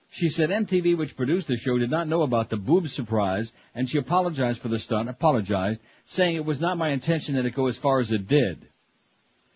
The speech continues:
The Grammys, which will be held in Los Angeles, will be telecast by C B S, which also show the Super Bowl.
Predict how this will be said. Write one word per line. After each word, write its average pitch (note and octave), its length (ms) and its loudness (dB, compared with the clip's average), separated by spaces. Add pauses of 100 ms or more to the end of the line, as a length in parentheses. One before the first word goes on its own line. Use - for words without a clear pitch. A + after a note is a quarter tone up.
(180)
The G#2+ 80 -10
Grammys, D3 460 -2
which C3 160 -2
will B2+ 80 -2
be B2+ 80 0
held C3 160 0
in B2 80 -2
Los A2+ 240 -2
Angeles, B2+ 380 -2
will A2+ 80 -2
be A2 100 0
telecast B2 580 -2
by A2+ 180 2
C A2 260 0
B A2 160 0
S, C#3+ 180 -2
which A#2+ 160 -6
also D3+ 260 0
show A#2+ 220 -2
the A2 100 -2
Super D3 280 0
Bowl. A2+ 260 -2